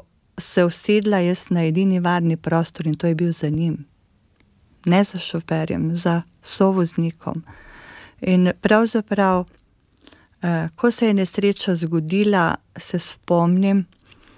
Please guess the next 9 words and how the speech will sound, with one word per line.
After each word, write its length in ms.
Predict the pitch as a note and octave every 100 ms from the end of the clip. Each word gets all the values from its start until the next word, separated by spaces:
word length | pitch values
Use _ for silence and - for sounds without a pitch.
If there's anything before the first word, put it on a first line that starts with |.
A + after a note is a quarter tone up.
| - -
da 140 | F3+
sem 260 | E3+ - F3
rekla 480 | E3 E3+ E3+ F3+ E3+
sestri, 680 | - E3+ E3+ E3+ - E3+
ki 180 | E3 -
je 40 |
prišla 440 | D#3+ E3 D#3+ - E3
med 300 | E3 D#3+ - -
prvimi, 540 | D#3+ E3 F#3 G3 F#3+